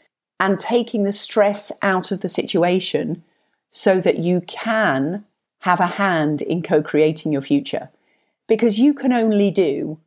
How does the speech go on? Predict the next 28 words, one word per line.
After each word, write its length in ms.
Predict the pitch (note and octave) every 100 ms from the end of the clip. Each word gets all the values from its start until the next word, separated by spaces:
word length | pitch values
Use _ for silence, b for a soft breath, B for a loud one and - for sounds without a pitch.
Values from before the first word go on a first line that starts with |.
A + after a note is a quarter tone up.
| _ _
so 340 | - - E3
much. 440 | C#3+ - - - _ _ _ _ _ -
And 140 | F#3+
then 160 | G3 F#3+
ultimately, 580 | A#3+ C4 - F3+ D#3 D3+
if 120 | D3+
you 60 | G#3
think 180 | C4 A#3+
about 240 | A3 -
how 180 | B3+ C4+
many 200 | A#3+ A3
moving 440 | G#3+ A3 G#3+ G3+
parts 380 | G3 F3 E3 -
there 220 | D#3 D3
are 260 | C#3+ C3+ C3+
in 200 | E3+ E3+
anything 440 | F#3+ F#3+ F#3 E3+ D#3+
in 120 | D#3+
your 100 | D3
future, 560 | - E3 - - D#3+ - _ _ _ _ _ _ _ _ -
you 220 | F3 G#3+
can 160 | G3+ F#3+
only 200 | G3 F#3+
control 560 | F#3+ F3+ E3+ D3 D3
so 320 | D#3 - E3
many 300 | D#3 D3 C#3
of 100 | C3+
those. 500 | C3+ C3 B2 C3+ -